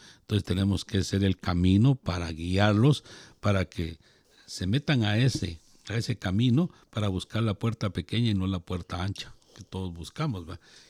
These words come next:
Y, y lo mejor es la puerta angosta. Así que eso es lo que debemos de hacer, como esta santa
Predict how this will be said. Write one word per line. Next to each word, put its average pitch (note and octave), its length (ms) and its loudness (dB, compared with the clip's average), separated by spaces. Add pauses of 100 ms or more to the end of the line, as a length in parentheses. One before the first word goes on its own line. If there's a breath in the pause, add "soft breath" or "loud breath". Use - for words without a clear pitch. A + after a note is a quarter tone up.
(120)
Y, G#2 300 -6
y G#2+ 40 -2
lo G2+ 120 -2
mejor F2+ 300 -2
es B2 60 -2
la F#2 200 -2
puerta E2 640 -8
angosta. F2+ 640 -2 (400 soft breath)
Así - 300 -6
que F#2 360 -4
eso G2 340 -4
es F2+ 60 -4
lo E2 160 -6
que F2 140 -8
debemos E2+ 400 -6
de E2 100 -10
hacer, C#3+ 280 -6
como F2+ 280 -8
esta G2 260 -8
santa B2+ 420 -4